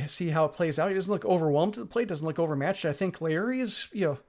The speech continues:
I'd like to see Larry at third because I still think he can do more at the plate than Cuthbert can. And I don't think there's that, uh, big a defensive gap there,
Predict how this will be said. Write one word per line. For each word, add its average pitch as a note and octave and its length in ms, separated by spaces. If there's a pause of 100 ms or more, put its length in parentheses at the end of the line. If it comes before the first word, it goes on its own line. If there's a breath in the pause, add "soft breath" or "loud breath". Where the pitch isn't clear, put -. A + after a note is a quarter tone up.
(340 soft breath)
I'd G#3 280
like A#3+ 120
to G#3 80
see A3+ 140
Larry F3+ 380
at C3+ 100
third D3+ 200
because D#3 180
I D#3 100
still G3+ 280
think F#3+ 260
he - 200
can E3+ 360
do F#3+ 300
more F3 320
at F#3+ 140
the D3 60
plate E3+ 300
than D3+ 140
Cuthbert - 420
can. A#3+ 380 (480 loud breath)
And D#3+ 140
I E3+ 60
don't F#3 120
think G3 120
there's E3+ 240
that, D#3+ 300 (260)
uh, C#3+ 160
big E3 260
a D#3+ 60
defensive D3 460
gap E3+ 300
there, B2+ 340